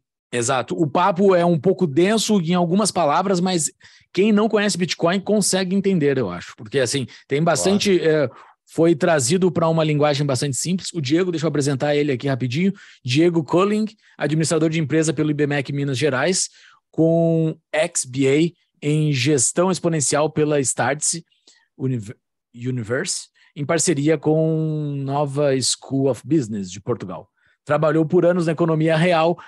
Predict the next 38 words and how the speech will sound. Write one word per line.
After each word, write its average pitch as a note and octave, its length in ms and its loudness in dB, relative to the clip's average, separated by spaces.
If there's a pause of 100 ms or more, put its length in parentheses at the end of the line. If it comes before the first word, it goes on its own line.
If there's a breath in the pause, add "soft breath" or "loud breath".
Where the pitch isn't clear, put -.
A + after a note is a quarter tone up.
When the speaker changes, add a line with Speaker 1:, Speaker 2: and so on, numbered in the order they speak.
Speaker 1:
até C#3+ 280 -2
resolver C#3+ 500 2
se - 80 -4
dedicar B2+ 480 -6
ao C#3 160 -4
mercado C3 420 -4
financeiro A2 800 -12 (120)
e A#2 80 -18
Bitcoin. G#2+ 520 -8 (400 loud breath)
O B2+ 140 -4
Diego C3 580 -4
é C3+ 240 -6
um C3+ 360 -8
fenômeno G3 680 2
que D3+ 120 -6
está C#3+ 420 0
bombando D3+ 460 2
no E3+ 100 2
Twitter. F#3 400 0
Os, C#3 320 -2
os, - 540 0
os A#2+ 160 -2
links D3+ 320 0
para C#3 260 2
os C3 140 0
perfis C#3 420 -2
dele C3+ 220 0
estarão C3 420 -4 (160 loud breath)
na C3+ 60 -6
nossa C3 240 -2
show C3+ 180 -4
notes C3 260 -4
também. C3 280 -6 (200 loud breath)
Sigam D#3 440 0
o D3+ 40 2
Diego. A#2+ 380 0 (760)
Speaker 2:
Isso F#2+ 280 -12
aí. G#2 180 -10